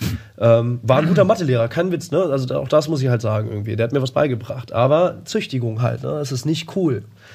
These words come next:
Äh, fand ich damals auch nicht cool. Also hab ich so ein Aufnahmegerät unter seinen Tisch gepackt und einfach eine komplette, also ich, ne, hab ich aufgenommen. So, und dann, äh, hab ich das, äh, haben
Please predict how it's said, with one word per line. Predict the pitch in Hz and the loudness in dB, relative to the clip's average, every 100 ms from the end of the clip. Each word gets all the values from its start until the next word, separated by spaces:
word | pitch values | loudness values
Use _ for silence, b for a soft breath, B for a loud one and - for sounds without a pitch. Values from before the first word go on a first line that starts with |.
| B B B B | B B B B
Äh, | 123 123 120 | 4 4 4
fand | 147 151 | 2 2
ich | |
damals | 139 208 196 120 | 2 4 2 0
auch | 123 | -4
nicht | 120 - | -6 -4
cool. | 147 | -2
Also | 135 139 | 2 2
hab | 135 | 0
ich | 127 | -2
so | 123 | -4
ein | |
Aufnahmegerät | - 185 151 127 107 113 131 | -2 0 0 0 0 0 0
unter | 143 165 | -4 -4
seinen | 139 135 | -2 -4
Tisch | - - | -4 -6
gepackt | 131 120 131 - | -6 -4 -6 -6
und | 123 | -4
einfach | 117 131 | -2 -2
eine | 123 | -4
komplette, | - 123 123 131 123 139 123 127 _ | -8 -12 -4 -2 -2 -2 -4 -6 _
also | 123 107 | -6 -4
ich, | 117 | -4
ne, | 120 156 165 B B B B B - | -2 -4 -4 B B B B B -8
hab | 131 | -2
ich | 147 | 2
aufgenommen. | 131 - 107 107 - - - - | 0 0 -4 -4 -8 -14 -20 -12
So, | - | -4
und | 107 101 113 107 | -2 -2 -2 0
dann, | 117 123 107 | 0 0 0
äh, | |
hab | 110 110 117 | 0 2 -2
ich | 110 | -4
das, | - - | -10 -8
äh, | |
haben | 107 92 101 | -6 -6 -8